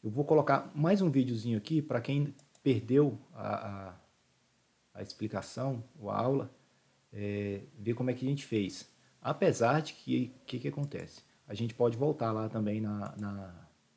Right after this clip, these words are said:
na aula anterior e ver como é que foi, foi feito isso aqui. Mas basicamente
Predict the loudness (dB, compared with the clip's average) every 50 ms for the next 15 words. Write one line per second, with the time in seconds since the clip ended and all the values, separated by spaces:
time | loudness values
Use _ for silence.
0 | _ _ _ _ _ _ _ _ _ _ _ _ -6 -2 0 2 2 2 2 0
1 | 0 0 0 0 2 2 4 4 2 2 -2 -8 -20 _ _ _ _ -4 -4 -2
2 | -2 0 0 0 0 0 -2 -2 -2 -4 -4 -2 -2 -2 -2 -4 -10 -20 -20 -20
3 | -20 -10 -4 0 0 0 0 0 0 0 0 -2 -4 -6 -6 -6 -6 -4 -4 -4
4 | -6 -6 -10 _ _ _ _ _ _ _ _ -6 -4 -2 0 2 2 2 2 0
5 | 0 0 0 2 2 2 2 0 -2 -8 -10